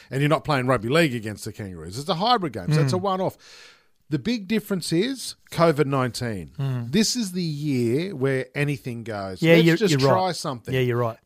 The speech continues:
Speaker 1: And, um, rug-, rugby league and also
Speaker 2: <laughs>
Speaker 1: rugby union may need that cash injection anyway. And I think it's probably something that may even save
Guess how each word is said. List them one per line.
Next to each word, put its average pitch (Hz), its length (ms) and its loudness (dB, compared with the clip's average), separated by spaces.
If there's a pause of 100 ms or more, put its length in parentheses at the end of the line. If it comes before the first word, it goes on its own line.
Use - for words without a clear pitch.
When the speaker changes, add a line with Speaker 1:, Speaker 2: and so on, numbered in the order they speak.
Speaker 1:
And, 165 440 -4 (540)
um, 156 460 0
rug-, 196 720 -2
rugby 175 460 4
league 165 500 0 (120)
and 151 280 4
also 156 560 6
Speaker 2:
<laughs> - 20 -8
Speaker 1:
rugby 143 480 4
union 143 600 -2 (400)
may 156 400 2
need 151 240 0
that 123 180 -4
cash 143 300 -6
injection 120 500 -4
anyway. 104 520 -6 (360)
And 131 160 0
I 131 140 2
think 165 280 -2
it's 139 140 -2
probably 135 640 0
something 180 480 -4
that 135 200 -4
may 160 280 -4
even 156 680 0 (320)
save 151 640 2